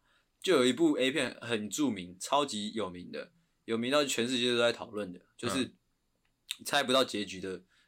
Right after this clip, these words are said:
Speaker 1: 一部 A 片，就是那部 A 片是一个，欸，是一男一女在下围棋啊。
Speaker 2: 嗯。
Speaker 1: 欸，还是下什么棋？反正就下一个棋类。
Speaker 2: 哦，我好像知道。
Speaker 1: 啊，不就是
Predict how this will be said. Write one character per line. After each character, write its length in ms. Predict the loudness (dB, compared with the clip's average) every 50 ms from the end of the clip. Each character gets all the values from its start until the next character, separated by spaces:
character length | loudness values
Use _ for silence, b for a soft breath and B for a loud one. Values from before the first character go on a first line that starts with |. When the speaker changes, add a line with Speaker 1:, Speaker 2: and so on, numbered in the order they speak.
| _
Speaker 1:
一 100 | -12 -10
部 120 | -6 -4 -4
A 120 | -4 -4 -6
片， 240 | -8 -12 -14 -14 _
就 140 | -10 -6 -2
是 300 | 0 0 0 -2 -4 B B B B B B _
那 120 | -4 0
部 80 | 2 2
A 100 | 4 2
片 160 | 2 -2 -2
是 180 | -2 -2 -2
一 100 | -2 -2
个， 440 | -2 -2 -2 -2 -4 -6 -8 -12 -14 _ _
欸， 260 | -2 -2 -2 -2 -4
是 300 | -4 -2 -2 -2 -2 -4 _ _ _ _
一 100 | 0 0
男 160 | 2 2 2
一 40 | 0
女 120 | 0 -2
在 80 | 0 0
下 220 | 2 2 2 0
围 180 | -2 -4 -10 -6
棋 300 | -4 -4 -4 -4 -6 -14
啊。 120 | -20 -20 _ _
Speaker 2:
嗯。 260 | -12 -12 -10 -12 -14 -16 _ _ _ _ _ _ _ _ _ _ _
Speaker 1:
欸， 100 | -12 -8
还 100 | -4 -4 -2
是 60 | -2
下 240 | 0 0 0 0 0
什 80 | -4
么 80 | -4 -4
棋？ 180 | -4 -4 -4 -4
反 100 | -6 -4
正 60 | -4 -2
就 40 | 0
下 160 | 0 2 2
一 80 | 2 2
个 80 | 2
棋 300 | 2 2 2 2 2 2
类。 220 | 2 2 2 0 -4
Speaker 2:
哦， 40 | -8
我 100 | -10 -8
好 60 | -6
像 100 | -6 -6 -6
知 120 | -4 -2
道。 120 | -2 -2 2 0
Speaker 1:
啊， 100 | 0 0
不 100 | 2 0
就 120 | 0 0
是 360 | 2 2 0 0 0 -4 _